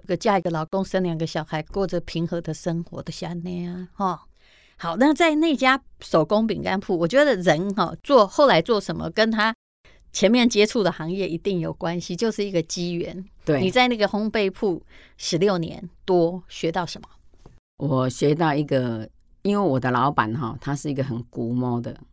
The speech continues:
Speaker 1: 嗯。
Speaker 2: 好，他就是对品质，对什么很严格。当时他在骂我，我那时候在想，“哎呦，有需要这样吗？”但是我现在很感谢他，因为有当时他那么严格，所以我也
Speaker 1: 嗯。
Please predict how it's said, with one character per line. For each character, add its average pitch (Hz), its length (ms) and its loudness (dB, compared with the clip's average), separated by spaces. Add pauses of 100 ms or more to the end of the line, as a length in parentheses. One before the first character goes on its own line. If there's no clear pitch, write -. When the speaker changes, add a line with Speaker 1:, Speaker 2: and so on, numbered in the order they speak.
(140)
Speaker 1:
嗯。 190 280 -2 (180)
Speaker 2:
好， 123 260 -6
他 165 220 0
就 180 140 -4
是 170 180 -6
对 180 260 4
品 120 340 -2
质， 123 160 -6
对 147 180 2
什 131 160 -4
么 117 160 -2
很 123 300 -8
严 117 220 -2
格。 - 260 -6
当 196 180 4
时 - 140 -2
他 165 100 -2
在 165 120 0
骂 156 260 0
我， - 140 -4
我 107 240 -8
那 151 160 -2
时 151 100 -4
候 135 60 0
在 156 80 -2
想 131 240 -8
，“哎 151 80 -4
呦， 127 120 -4 (260)
有 139 120 -4
需 - 140 -8
要 170 100 -4
这 180 100 -6
样 165 140 0
吗？” 135 160 -2 (420)
但 175 140 0
是 190 80 -2
我 147 80 6
现 151 180 0
在 156 60 2
很 131 100 0
感 131 240 -8
谢 120 220 -6
他， 117 240 -8 (320)
因 185 140 2
为 190 80 2
有 127 120 0
当 156 300 2
时 131 180 -4
他 143 200 -2
那 151 100 2
么 147 140 2
严 127 280 0
格， 117 240 -4
所 - 160 -2
以 156 40 4
我 143 160 4
也 127 80 4
Speaker 1:
嗯。 170 180 -6